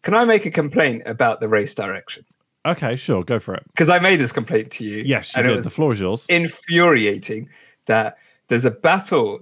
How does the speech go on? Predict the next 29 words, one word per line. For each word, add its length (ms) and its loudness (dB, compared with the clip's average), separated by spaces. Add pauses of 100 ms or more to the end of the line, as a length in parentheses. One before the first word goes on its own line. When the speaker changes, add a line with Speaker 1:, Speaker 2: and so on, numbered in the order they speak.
Speaker 1:
there's 160 4
a 80 6
real 180 6
battle 440 0
on 140 -12
between 360 -8
Mercedes 580 0
and 100 -12
Ferrari 600 -8
for 100 -20
P 240 -6
two 140 -10
in 80 -16
the 60 -20
constructors, 760 -16
right? 180 -12 (600)
And 260 0
Charles 460 4
has 100 -8
gone 180 0
all 120 -2
big 340 -2
brain, 580 2 (460)
playing 280 0
four 260 2
D 100 -6
chess. 480 -2 (280)
It's 100 -4
like, 160 -4